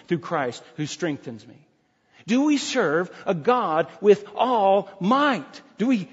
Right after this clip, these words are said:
do we serve a mighty God? Or is He a weak God? Or what are we telling ourselves? Are we speaking the truth to ourselves? When we say, "I can't, I can't, I can't," is that the truth?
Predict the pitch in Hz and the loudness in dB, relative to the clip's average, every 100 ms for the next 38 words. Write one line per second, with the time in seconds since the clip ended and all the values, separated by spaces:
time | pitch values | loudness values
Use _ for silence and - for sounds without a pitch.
0 | - - 226 196 - - 262 233 170 156 | -12 -6 -4 -4 -6 -4 -2 -2 -4 -4
1 | 196 277 262 214 247 285 294 - _ _ | -2 -2 -2 -4 -6 -6 -8 -12 _ _
2 | _ _ _ _ 196 202 208 208 160 180 | _ _ _ _ -8 -6 -2 -2 -2 -4
3 | 269 - - 135 104 - - _ _ - | -6 -8 -14 -14 -14 -20 -20 _ _ -6
4 | 285 262 214 - 226 277 285 269 240 - | 0 2 2 0 -4 -2 -2 -2 -4 -6
5 | - - 247 233 - - 175 175 226 165 | -12 -6 -4 -4 -8 -10 -8 -6 -2 -4
6 | - - - 208 208 - 277 277 269 196 | -4 -6 -2 0 -2 -4 -4 -4 -4 -6
7 | 160 - 196 233 - 240 233 214 - 214 | -6 -4 -4 -4 -6 -8 -6 -8 -12 -12
8 | 240 240 _ _ _ _ _ _ _ _ | -14 -20 _ _ _ _ _ _ _ _
9 | 185 240 226 202 156 139 - 170 165 - | -4 -4 -4 -4 -4 -6 -14 -14 -14 -12
10 | 160 - - 143 - 185 185 185 - 151 | -16 -16 -18 -16 -12 -14 -14 -20 -18 -16
11 | 113 113 _ _ _ _ 139 247 240 151 | -16 -20 _ _ _ _ -8 -8 -8 -14
12 | - 180 254 269 - | -6 -4 -4 -8 -16